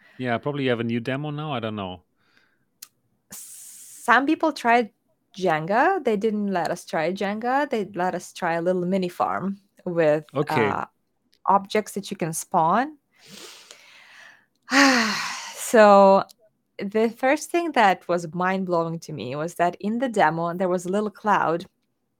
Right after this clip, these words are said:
Speaker 2: and the cloud would, you know, there would be a rain coming down from the cloud.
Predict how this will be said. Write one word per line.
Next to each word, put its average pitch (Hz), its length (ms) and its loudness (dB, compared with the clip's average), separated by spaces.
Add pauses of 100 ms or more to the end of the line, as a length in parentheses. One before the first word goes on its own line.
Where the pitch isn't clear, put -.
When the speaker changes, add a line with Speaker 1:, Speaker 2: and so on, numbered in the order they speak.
(720)
Speaker 2:
and 190 140 2
the 185 60 2
cloud 190 560 0
would, 175 300 -6 (140)
you 233 80 -6
know, 160 160 -4
there 196 120 -4
would 214 120 -4
be 240 80 -2
a 254 80 2
rain 302 260 0
coming 147 320 -2
down 104 220 -6
from - 220 -16
the - 80 -20
cloud. - 440 -8